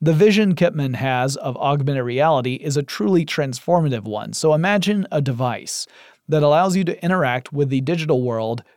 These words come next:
through your interactions in the physical world. You could potentially turn any surface in the physical world into a computer display or an interface. You can control software with gestures or with voice. You can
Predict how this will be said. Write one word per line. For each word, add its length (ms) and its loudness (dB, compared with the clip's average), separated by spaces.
through 260 2
your 220 4
interactions 840 -2
in 140 -2
the 120 2
physical 680 -4
world. 460 -8
You 220 2
could 260 2
potentially 520 0
turn 400 2
any 300 2
surface 840 -2
in 100 0
the 60 0
physical 380 0
world 400 -4
into 320 2
a 60 4
computer 420 0
display 600 0
or 200 -2
an 80 -4
interface. 720 -6
You 140 0
can 220 0
control 400 2
software 580 2
with 260 0
gestures 760 0
or 140 -4
with 200 -8
voice. 480 0
You 120 -2
can 200 -2